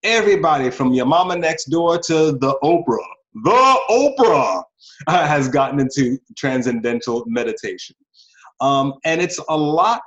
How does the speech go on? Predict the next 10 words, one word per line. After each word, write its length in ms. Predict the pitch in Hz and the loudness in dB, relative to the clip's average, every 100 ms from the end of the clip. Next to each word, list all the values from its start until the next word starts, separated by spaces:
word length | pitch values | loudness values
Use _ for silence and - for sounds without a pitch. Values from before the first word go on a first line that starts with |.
| - - | -16 -8
like 460 | 135 135 131 127 - - _ _ - | -2 0 0 -2 -8 -20 _ _ -8
mindful 760 | 120 131 135 135 110 104 104 _ _ | -2 0 -2 -4 -6 -8 -8 _ _
meditation, 760 | 113 110 107 113 104 - 110 110 _ _ _ - | -12 -10 -10 -8 -8 -8 -12 -12 _ _ _ -6
but 120 | 135 | -4
it 160 | 139 - | -2 0
differs 320 | 214 220 170 | 0 2 0
in 100 | 156 | -2
some 300 | 143 131 113 | -2 -4 -2
very 300 | 123 143 147 | -4 -2 -2
important 600 | 117 113 - 123 117 110 | -6 -8 -6 -6 -6 -12